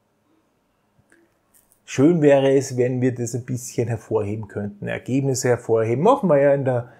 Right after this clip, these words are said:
in Mathematik auch, ja, oder in, in, egal was wir berechnen, Ergebnis groß geschrieben, unterstrichen,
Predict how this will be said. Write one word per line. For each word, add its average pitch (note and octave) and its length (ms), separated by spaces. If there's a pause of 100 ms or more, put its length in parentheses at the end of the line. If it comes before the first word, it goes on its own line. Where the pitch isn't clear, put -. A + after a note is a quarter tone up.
(180)
in A#2 560
Mathematik G#2 720
auch, - 320
ja, A2+ 300
oder A2 220
in, G2+ 180
in, G2+ 300
egal A2+ 440
was A#2 160
wir A#2 120
berechnen, A2 560
Ergebnis A2+ 840
groß B2 360
geschrieben, A#2+ 540
unterstrichen, B2 1800